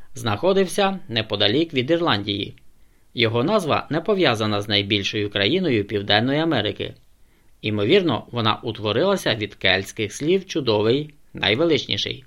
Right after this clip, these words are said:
У кельтських легендах часто лунали розповіді про дев'ять островів, які з'являються з моря кожні сім років, але зникають, як тільки хто-небудь намагається наблизитися до них. Відомі люди, такі як англійський драматург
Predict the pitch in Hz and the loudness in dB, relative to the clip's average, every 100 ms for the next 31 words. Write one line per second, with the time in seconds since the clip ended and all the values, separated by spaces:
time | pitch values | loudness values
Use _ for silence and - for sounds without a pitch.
0 | _ _ _ - - _ _ - 113 123 | _ _ _ -20 -20 _ _ -6 2 4
1 | 110 - 113 101 107 113 185 151 113 - | 2 0 -4 -2 -2 -2 -2 0 -2 -6
2 | - 117 101 - 98 104 104 101 98 104 | -4 0 0 -2 -4 -2 0 0 0 -2
3 | 151 - 196 196 196 202 - - 131 165 | -4 -2 0 0 0 -2 -2 2 2 0
4 | 170 160 196 160 104 104 - - - - | -2 -4 0 0 0 -4 -20 -20 -20 -4
5 | 101 104 113 104 92 110 196 139 113 104 | 0 2 2 2 2 2 2 2 0 -2
6 | 110 156 180 113 - - 117 113 160 156 | 0 0 0 -2 -6 -4 0 2 0 -2
7 | 131 151 165 113 101 98 - - - - | -2 0 0 -2 -4 -10 -14 -20 -20 -4
8 | 113 107 113 104 104 196 143 - - 104 | 0 2 0 -2 0 2 2 -2 -4 -2
9 | 101 - 104 - 98 - 95 120 175 147 | 0 0 0 0 -6 -4 -2 -2 -2 -4
10 | - - 104 101 123 160 165 185 180 180 | -6 -6 -4 0 2 2 -2 -4 -2 -2
11 | 104 104 98 101 107 104 98 - - - | -2 -4 -6 -6 -2 -2 -2 -8 -20 -20
12 | - _ - - - - - 117 147 165 | -20 _ -20 -20 -20 -16 -4 0 4 4
13 | 123 117 202 170 113 - - 98 202 185 | 4 4 4 4 0 -4 -6 -4 -2 -2
14 | - - 107 107 110 - 101 104 98 98 | -2 -4 -4 0 0 0 -6 -2 -2 -2
15 | 101 190 - | -2 -4 -4